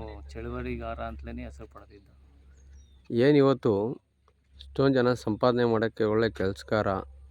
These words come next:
Speaker 2: ಮತ್ತು ದಲಿತ ಸಂಘಟನೆಯಲ್ಲಿ ಅತಿ ಹೆಚ್ಚು ಹೆಸರು ಮಾಡಿದ್ರು ಅಂತ ಹೇಳ್ತಾರೆ.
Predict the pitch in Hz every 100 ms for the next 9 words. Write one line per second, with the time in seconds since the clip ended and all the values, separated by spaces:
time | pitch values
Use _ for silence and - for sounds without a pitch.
0 | - 104 117 95 113 147 165 151 143 127
1 | - _ 123 120 151 135 127 131 165 -
2 | - 104 104 156 123 - 139 - 139 123
3 | 113 104 101 95 98 90 95 92